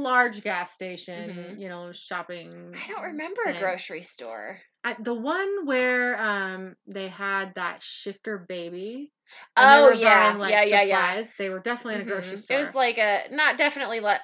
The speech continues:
Speaker 2: not like a Fred Meyer or a Safeway or whatever, but, like, a smaller, you know, it's still a
Speaker 1: Yeah.
Speaker 2: grocery store
Speaker 1: Yeah,
Speaker 2: for
Speaker 1: yeah,
Speaker 2: sure,
Speaker 1: yeah,
Speaker 2: but
Speaker 1: yeah.
Speaker 2: definitely smaller.
Speaker 1: Yeah, so, um, um, yeah,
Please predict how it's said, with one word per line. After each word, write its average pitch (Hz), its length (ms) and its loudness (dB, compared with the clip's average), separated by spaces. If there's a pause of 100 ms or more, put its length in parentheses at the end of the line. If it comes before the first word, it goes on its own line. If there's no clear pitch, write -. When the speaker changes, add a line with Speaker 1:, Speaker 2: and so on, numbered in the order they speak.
Speaker 2:
not 214 280 -2
like 190 200 -2
a 175 140 -4
Fred 190 420 0
Meyer 185 340 -2
or 175 320 -2
a 175 80 -6
Safeway 175 680 -4
or 170 160 -2
whatever, 175 500 -4
but, 180 200 -6
like, 180 480 -4 (200)
a 294 60 -12 (160)
smaller, 185 600 -2
you 202 120 -10
know, 170 340 -8
it's 262 120 -2 (100)
still 320 160 4
a 262 60 8
Speaker 1:
Yeah. 226 40 -2
Speaker 2:
grocery 294 340 2
store 165 320 -6
Speaker 1:
Yeah, 226 100 0
Speaker 2:
for 220 80 2
Speaker 1:
yeah, 220 40 0
Speaker 2:
sure, 214 80 0 (120)
Speaker 1:
yeah, 156 40 -10
Speaker 2:
but 180 200 -8
Speaker 1:
yeah. 190 120 -2
Speaker 2:
definitely 165 280 -6
smaller. - 420 -16
Speaker 1:
Yeah, 180 300 -6
so, 214 160 -8
um, 190 720 -6 (260)
um, 185 260 -14
yeah, 285 120 -10